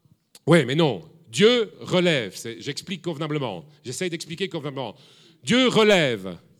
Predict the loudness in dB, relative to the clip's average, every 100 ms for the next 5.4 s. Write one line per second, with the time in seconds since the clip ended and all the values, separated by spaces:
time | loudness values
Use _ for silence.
0 | -16 -4 -2 2 2 2 -2 0 0 2
1 | 0 0 -2 0 -2 -2 -2 -2 -2 0
2 | 2 0 -4 -12 -20 -8 -6 -6 -10 _
3 | _ -6 -6 -10 _ _ _ -6 -4 -4
4 | -6 -8 -4 -4 -4 -6 -2 -2 -2 -4
5 | -8 -10 -12 -14